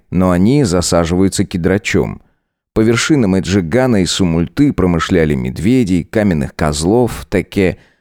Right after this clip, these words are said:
водится изредка и морал. Долина Катуни ниже Эджигана остаётся по-прежнему открытой и принимает постепенно культурный характер. Уже невысокие горы реже отсылают к реке скалистые гривы,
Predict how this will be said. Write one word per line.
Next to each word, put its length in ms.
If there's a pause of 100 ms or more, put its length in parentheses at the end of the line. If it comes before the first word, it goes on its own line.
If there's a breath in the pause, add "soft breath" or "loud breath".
(140 soft breath)
водится 500
изредка 840
и 100
морал. 560 (720)
Долина 480
Катуни 500
ниже 540
Эджигана 720
остаётся 420
по-прежнему 680
открытой 540
и 60
принимает 540
постепенно 640
культурный 600
характер. 680 (1000)
Уже 300
невысокие 640
горы 540 (100)
реже 400
отсылают 480
к 80
реке 320
скалистые 580
гривы, 460